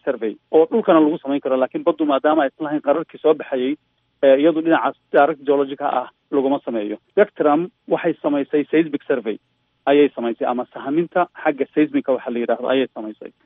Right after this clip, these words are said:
Dhulka ay ku samaysayna waxa weeye laga bilaabo badda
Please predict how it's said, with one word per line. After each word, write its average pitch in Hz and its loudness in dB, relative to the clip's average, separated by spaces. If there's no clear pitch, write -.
Dhulka 220 0
ay 170 4
ku - -20
samaysayna 143 -2
waxa 151 0
weeye 131 0
laga 147 2
bilaabo 151 2
badda 165 4